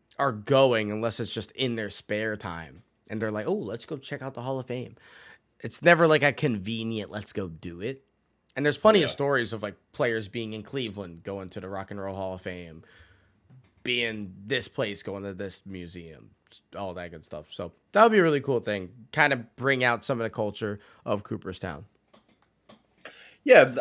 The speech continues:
Speaker 2: I've, I've never really thought about, like, them doing it there, but it, it doesn't make sense why they wouldn't.
Speaker 1: Right?
Speaker 2: It's weird.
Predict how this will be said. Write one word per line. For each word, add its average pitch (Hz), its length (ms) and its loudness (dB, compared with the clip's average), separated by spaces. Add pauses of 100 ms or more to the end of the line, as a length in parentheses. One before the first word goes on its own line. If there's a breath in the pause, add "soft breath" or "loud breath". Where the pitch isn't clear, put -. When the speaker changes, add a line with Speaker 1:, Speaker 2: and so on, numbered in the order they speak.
Speaker 2:
I've, 156 220 6 (120)
I've 151 140 4
never 214 180 6
really 208 220 8
thought 151 240 8
about, 104 380 2 (360 loud breath)
like, 98 240 -2
them 107 220 -4
doing 98 320 -2
it 85 100 -10
there, 85 220 -6
but 90 160 -6
it, 87 100 -8 (160)
it 98 100 -6
doesn't 120 220 6
make 107 140 6
sense 123 240 4
why 101 140 6
they 95 100 4
wouldn't. 80 640 0 (160)
Speaker 1:
Right? 151 280 2 (1300)
Speaker 2:
It's - 140 -14
weird. 110 320 2